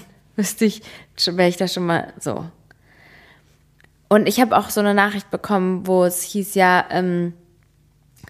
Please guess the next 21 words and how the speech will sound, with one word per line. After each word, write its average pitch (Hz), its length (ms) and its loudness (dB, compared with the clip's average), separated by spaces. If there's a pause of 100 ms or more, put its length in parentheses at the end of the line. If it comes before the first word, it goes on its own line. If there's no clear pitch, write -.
(400)
irgendwie, 185 300 2
ich - 200 -8
arbeite 170 460 0
so 214 120 0
und 254 140 2
so 214 120 0
viel 208 460 2
und 165 100 -2
ich 185 120 -12
bekomme 175 540 -2
trotzdem 214 460 -2
Sozialhilfe 220 1000 2 (440)
und 185 560 -2
das - 520 -4
und 226 160 0
das. 208 320 2
Und 185 320 -2
es 180 120 -6
ist - 220 -6
halt 240 240 0
eben, 220 320 0